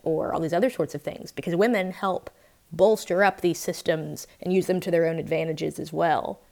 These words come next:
And when they have power, they often exploit other people." You know, you think about human trafficking as a perfect example. So many young women, uh, that are preyed upon by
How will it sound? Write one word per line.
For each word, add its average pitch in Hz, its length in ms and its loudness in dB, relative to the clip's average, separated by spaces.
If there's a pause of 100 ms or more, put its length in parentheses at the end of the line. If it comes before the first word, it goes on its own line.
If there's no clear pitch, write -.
(400)
And 196 140 2
when 190 140 4
they 226 120 2
have 170 240 -4
power, 151 640 -4
they 170 140 -2
often 165 400 -4
exploit 185 640 -4 (200)
other - 220 0
people." - 480 -10 (440)
You - 120 -10
know, - 60 -2
you 123 60 -4
think 175 180 -2
about - 400 -4
human 170 260 -4
trafficking 165 460 -4
as 147 100 -4
a - 40 -2
perfect 156 380 -6
example. 156 640 -4 (400)
So 214 220 -2
many 202 260 0
young 180 160 0
women, 165 420 -2 (400)
uh, 156 260 -6
that 160 220 0
are 151 360 -2
preyed 208 340 0
upon 165 380 -4
by 160 160 -2